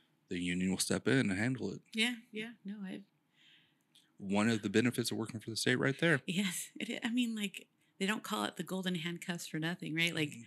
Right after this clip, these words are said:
Speaker 1: That's it.
Speaker 2: <laughs> Like
Speaker 1: The golden handcuffs means that we're gonna give you benefits,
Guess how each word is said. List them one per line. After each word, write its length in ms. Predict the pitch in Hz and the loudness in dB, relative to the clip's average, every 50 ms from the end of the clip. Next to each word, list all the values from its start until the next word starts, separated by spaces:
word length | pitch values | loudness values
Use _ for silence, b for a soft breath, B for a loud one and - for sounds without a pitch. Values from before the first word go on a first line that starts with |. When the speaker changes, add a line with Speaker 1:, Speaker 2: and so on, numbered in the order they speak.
| - - - | -14 -4 0
Speaker 1:
That's 320 | 104 101 104 95 - - | 2 2 4 2 2 0
it. 360 | 95 98 101 104 107 101 - - - | 4 6 8 10 10 10 10 10 8
Speaker 2:
<laughs> 480 | 170 156 165 202 202 - - - 202 - - - - | 6 4 2 0 0 0 0 -2 -2 -2 -4 -8 -6
Like 80 | - 170 | -2 2
Speaker 1:
The 40 | 110 | 6
golden 280 | 104 131 135 131 113 | 10 10 10 10 10
handcuffs 480 | 123 131 135 139 131 123 107 98 - - | 10 10 10 10 10 8 8 8 6 4
means 240 | - 101 98 101 95 | 6 6 6 6 6
that 240 | 98 82 - - - | 6 4 4 4 2
we're 120 | 110 101 | 0 2
gonna 120 | 104 107 | 2 4
give 160 | 98 104 101 98 | 4 4 4 4
you 80 | 92 | 2
benefits, 680 | 85 - 101 104 107 104 - 135 135 - - - - | 4 6 6 6 6 6 4 4 4 4 4 0 -2